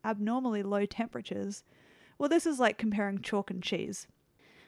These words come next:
I listened to an interview on C B C maybe a month ago, and someone in northern Canada was talking about how they experience ten degree fluctuations in a day.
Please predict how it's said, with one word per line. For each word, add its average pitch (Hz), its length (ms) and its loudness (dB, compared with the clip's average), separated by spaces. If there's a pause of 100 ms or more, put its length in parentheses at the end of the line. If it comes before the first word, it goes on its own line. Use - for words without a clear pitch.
(120)
I 247 80 4
listened 311 280 6
to 285 100 4
an 240 80 4
interview 247 400 0
on 214 280 2
C 240 220 -2
B 226 160 0
C 240 320 0
maybe 220 300 2
a 208 60 2
month 226 260 0
ago, 311 320 0 (400)
and 262 80 0
someone 320 280 4
in 269 120 4
northern 226 300 4
Canada 214 480 2
was 196 260 -2
talking 214 360 -2
about 196 300 0
how 190 200 -2
they 185 160 0
experience 185 800 -4
ten 277 220 -2
degree 226 260 0
fluctuations 190 880 -2
in 180 100 -4
a 185 60 -8
day. 180 380 -10